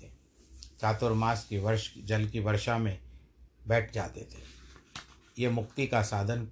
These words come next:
पुराने समय में बताया गया है। आज, आज गृहस्थ आश्रम में रहो और आनंद के साथ प्रभु का भजन करते रहो।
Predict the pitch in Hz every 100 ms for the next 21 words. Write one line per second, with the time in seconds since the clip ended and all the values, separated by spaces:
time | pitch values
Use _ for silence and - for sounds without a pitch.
0 | - - 120 123 123 113 101 101 98 98
1 | 95 101 98 98 87 - - - - -
2 | _ - - - - 123 120 123 101 101
3 | 113 123 - 113 107 120 117 110 110 135
4 | - - - - 123 120 127 123 110 107
5 | 117 - 104 110 113 98 98 104 98 98
6 | - 95 92